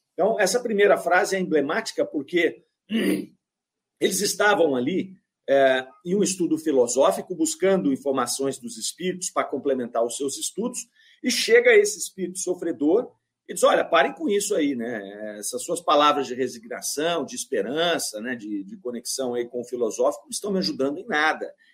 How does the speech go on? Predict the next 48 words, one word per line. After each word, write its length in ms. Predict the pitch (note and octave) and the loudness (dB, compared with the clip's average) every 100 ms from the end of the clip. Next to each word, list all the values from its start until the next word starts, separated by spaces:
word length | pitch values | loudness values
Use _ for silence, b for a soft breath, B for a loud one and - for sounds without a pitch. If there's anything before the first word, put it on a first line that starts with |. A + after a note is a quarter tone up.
| b | b
Eu 80 | A2+ | -8
preciso 220 | - - | -6 -6
que 60 | - | -4
vocês 140 | D#3+ | -2
me 100 | F3+ | 0
ajudem, 640 | F#3+ - D#3+ F#3 G#2+ G2 _ _ _ _ | 0 2 4 4 2 -6 _ _ _ _
né? 180 | A2 A2+ | -10 -8
O 40 | |
que 120 | - D3 | -8 0
que 140 | F#3+ | 4
é, 100 | G#3 | 4
o 140 | - | 4
que 120 | - - | -4 -6
que 80 | |
são 180 | - A3 | 0 2
essas 300 | G3+ F#3+ F#3 | 2 0 -2
filosofias 800 | - F#3+ D#3+ D#3 - - D#3+ C3+ | 0 2 2 2 -2 2 2 4
aí 320 | B2+ D#3+ A3 b b b - | 4 4 2 b b b 4
perto 260 | E3 E3 | 4 4
de 80 | D3+ | -2
uma 180 | F3 E3 | -2 0
pessoa 640 | E3 - - F3 A#3 - B _ - | 0 0 4 6 6 4 B _ -8
que 140 | F#3+ | -6
tá 220 | F#3+ G3+ | 0 2
sofrendo 680 | G3 - G3+ G#3 F3+ G3+ C#4 | 2 4 4 4 4 4 2
e 40 | - | -2
que 80 | |
sabe 240 | - A#3 - | 2 2 2
que 80 | - | 2
seu 100 | G3 | 2
sofrimento 560 | G#3 G3+ F3+ F3+ F3 | 4 2 2 0 0
vai 160 | E3 C#3+ | 2 2
durar 220 | C#3+ B2 | 4 2
séculos?" 640 | - A#2 F#2+ - _ _ _ _ _ _ | 0 -2 -2 -4 _ _ _ _ _ _
Então, 160 | - D3 | -4 0
ela 80 | G3+ | 2
já 160 | G3+ | 4
vem, 320 | E3+ F#3+ A3+ - b b - | 4 2 -2 -10 b b -10
é 80 | |
quase 280 | - D#4 - | 0 2 0
que 220 | - C4+ - | -2 -14 -6
impondo 760 | B3+ D4 _ - A#3 C4+ D#4 A#3+ | -6 -6 _ 4 6 6 4 0
uma 220 | E3 D#3+ | 2 0
atuação 720 | - F3+ D3 - - F#3 A#3+ | 2 2 2 2 0 0 -2
que 80 | - | -6
pudesse 540 | - B3 D#3 E3+ E3+ | -10 2 6 6 6
ajudá-la 680 | F#3+ G3+ - D3 D#3+ D3+ A2+ | -2 -2 0 4 6 6 4
ali, 300 | G#2 G2+ | 0 -4